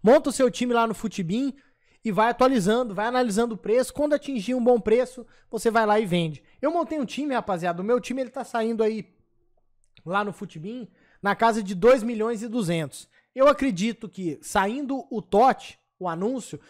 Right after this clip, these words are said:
no final de semana anterior à saída do tote, eu acredito que esse time deve cair pra um milhão e seiscentos, um milhão e setecentos, até menos, tá? A queda é muito grande mesmo e depois o mercado se recupera.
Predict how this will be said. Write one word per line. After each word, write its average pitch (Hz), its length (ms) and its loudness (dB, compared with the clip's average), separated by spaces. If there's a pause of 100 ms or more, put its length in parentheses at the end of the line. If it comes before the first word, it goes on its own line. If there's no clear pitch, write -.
(200)
no 240 220 2
final 262 260 0
de 214 100 -4
semana 214 340 0
anterior 214 440 6
à 214 60 2
saída 220 360 0
do 180 140 0
tote, 202 460 0 (260)
eu 208 80 4
acredito 220 400 -2
que 233 60 0
esse - 160 -2
time 214 180 -8
deve 202 220 -4
cair 196 180 -2
pra 190 140 -2
um 185 40 0
milhão 185 240 0
e 175 60 -4
seiscentos, 196 580 -8
um 180 40 -6
milhão 175 220 -4
e 165 40 -6
setecentos, 202 680 -6 (280)
até 208 320 -4
menos, 170 520 -4 (340)
tá? 202 360 2 (100)
A 180 100 0
queda 220 380 2
é - 20 4
muito 226 260 0
grande 208 320 4
mesmo 233 320 2
e 233 40 -8
depois 226 320 2
o 220 40 -2
mercado 214 400 -2
se 214 120 -8
recupera. 160 500 -6